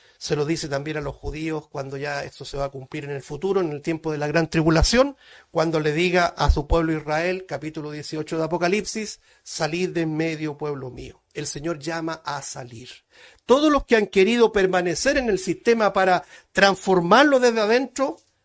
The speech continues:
han muerto en el intento. El, el, el creyente no está llamado a transformar la institución,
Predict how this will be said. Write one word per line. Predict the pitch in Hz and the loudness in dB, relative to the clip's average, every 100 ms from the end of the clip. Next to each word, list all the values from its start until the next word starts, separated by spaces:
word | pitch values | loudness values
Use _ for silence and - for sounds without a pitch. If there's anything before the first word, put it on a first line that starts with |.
| _ _ | _ _
han | 208 233 | 2 4
muerto | 202 196 190 214 | 2 0 0 -2
en | 190 | 0
el | 180 | 0
intento. | 160 143 - 123 - - - 311 _ _ _ _ _ _ _ _ - | -2 -6 -12 -12 -16 -16 -18 _ _ _ _ _ _ _ _ _ -8
El, | - - | -6 0
el, | 170 | 0
el | 170 160 | 0 -2
creyente | 190 185 208 262 247 226 | 2 2 2 -2 0 0
no | 202 | 0
está | 185 - 214 240 | -4 0 2 4
llamado | 247 226 220 233 233 233 - | 4 2 4 4 4 2 4
a | 196 196 | 2 4
transformar | 196 190 - 185 185 175 208 262 | 0 0 -2 -2 0 2 2 4
la | 254 | 2
institución, | 233 202 196 185 214 226 247 | -2 -6 -6 -4 2 2 0